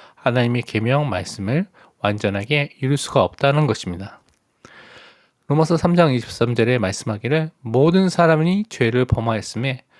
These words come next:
하나님의 영광이 이르지 못하더니"라고 분명히 설명하고 있습니다. 열왕기상 팔 장 사십육 절에 "범죄하지 아니하는 사람이 없사오니 그들이 주께 범죄함으로 주께서 그들에게 진노하사 그들을 적국에게 넘기심에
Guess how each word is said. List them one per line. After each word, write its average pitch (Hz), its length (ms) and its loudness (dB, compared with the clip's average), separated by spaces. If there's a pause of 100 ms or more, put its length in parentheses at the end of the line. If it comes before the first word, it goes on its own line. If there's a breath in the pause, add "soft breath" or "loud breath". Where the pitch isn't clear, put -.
(220 soft breath)
하나님의 143 580 -2
영광이 135 640 0
이르지 135 520 -4 (100)
못하더니"라고 101 960 -2
분명히 117 640 -4
설명하고 165 500 0
있습니다. - 480 -10 (640 loud breath)
열왕기상 143 880 2
팔 160 160 -2
장 147 240 -2
사십육 139 480 -10
절에 139 300 -6 (420 loud breath)
"범죄하지 151 640 2
아니하는 123 480 -2
사람이 127 420 -4
없사오니 110 800 -6
그들이 127 400 -8
주께 - 380 -6
범죄함으로 113 800 -4 (340 soft breath)
주께서 - 380 -6
그들에게 120 480 -4
진노하사 139 760 -2 (200)
그들을 120 360 -2
적국에게 131 580 -6
넘기심에 117 800 -8